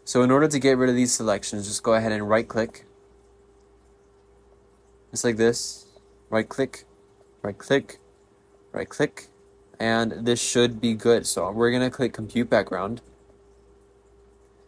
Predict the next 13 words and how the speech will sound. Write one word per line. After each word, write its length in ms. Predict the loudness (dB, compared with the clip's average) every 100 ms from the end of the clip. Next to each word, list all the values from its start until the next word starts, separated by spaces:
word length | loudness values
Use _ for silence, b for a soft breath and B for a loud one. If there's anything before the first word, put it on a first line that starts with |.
| _ _ -2
As 180 | -2
you 60 | -2
can 60 | -4
see, 200 | -2 -2
it 140 | -4
evened 340 | -2 0 0 0
everything 400 | 0 -2 -4 -2
out 280 | -4 -6
perfectly. 600 | -2 2 2 0 -6 -10 -12 b b _
We're 140 | -2 0
gonna 140 | 2
hit 80 | 0
apply. 500 | 0 4 6 4